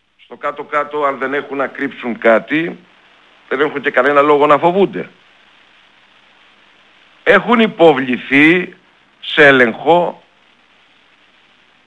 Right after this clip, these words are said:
την ημέρα που κατηγγέλθησαν όλα αυτά τα ψέματα, ότι μέσα στο κόμμα της Ελληνικής Λύσης διακινεί το μαύρο χρήμα,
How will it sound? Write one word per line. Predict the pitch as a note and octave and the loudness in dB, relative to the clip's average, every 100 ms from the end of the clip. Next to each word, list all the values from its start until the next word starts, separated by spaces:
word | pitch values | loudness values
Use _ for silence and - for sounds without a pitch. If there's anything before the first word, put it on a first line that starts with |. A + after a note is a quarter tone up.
| _ _ | _ _
την | E3 D#3 | 0 2
ημέρα | D#3 A3 B3 A#3+ | 4 6 6 4
που | - G3+ - | 0 -6 0
κατηγγέλθησαν | F3+ - D3 A#2+ A#2 - - - B2 - A2 G2 F#2 - - _ _ _ _ _ _ _ _ _ _ - | 0 0 -8 -6 0 2 2 -4 -10 -4 -2 -2 -6 -14 -20 _ _ _ _ _ _ _ _ _ _ 2
όλα | G3+ A3 | 6 6
αυτά | - | 4
τα | G3 E3+ | 0 0
ψέματα, | - F#3+ D3 F#2+ - - _ _ _ _ _ _ _ _ _ _ _ | 2 2 2 -2 -6 -18 _ _ _ _ _ _ _ _ _ _ _
ότι | D3+ C#3+ | -4 -2
μέσα | D3+ G3+ F#3 | 0 0 0
στο | E3+ D#3 | -2 -2
κόμμα | F3+ F3+ E3 | 2 2 2
της | - | -2
Ελληνικής | D3 C#3+ C3+ D3 | -8 -8 -12 -10
Λύσης | C#3 C#3+ - A#2 | -6 -6 -8 -4
διακινεί | B2 B2+ A#2 C#3 | -2 -2 -2 -4
το | B2+ | 0
μαύρο | B2 A2 G2+ | 0 0 -4
χρήμα, | G2+ G2+ A#2 E3+ F3 | -4 -2 -2 -2 -6